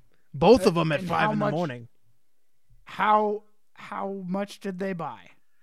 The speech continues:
Speaker 1: They both just came in and they bought, uh, one bag of fake cobwebs.
Speaker 2: And how much profit does that net you?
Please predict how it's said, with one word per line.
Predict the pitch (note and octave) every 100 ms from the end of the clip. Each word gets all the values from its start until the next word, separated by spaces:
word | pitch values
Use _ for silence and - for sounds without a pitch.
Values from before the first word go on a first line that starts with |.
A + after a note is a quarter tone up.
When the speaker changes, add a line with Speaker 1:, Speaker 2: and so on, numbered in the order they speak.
| -
Speaker 1:
They | - F3
both | D#3 F#3+ A#3+ - D#3
just | E3 D#3
came | - E3+ F#3+
in | E3+ E3+ F#3 G#3 -
and | C#3+ C#3+
they | D3
bought, | C#3+ C3+ C#3 - - - - - - -
uh, | B2 B2
one | A#2+ C3+ F3 F3+ F3 E3+ -
bag | C#3 D#3 D3+ D#3 C#3+ C3+
of | - C3 C3+ A2+
fake | - D#3+ -
cobwebs. | - D#3 C3+ B2 A2+ C#3 - - - - - - - - - - - - - - - - - - - - - - - -
Speaker 2:
And | F#3
how | - B3+
much | B3 A3 - -
profit | - G3 F#3+ E3 -
does | F3
that | D#3+ D#3+ D#3
net | D3 C3
you? | A#2 G#2+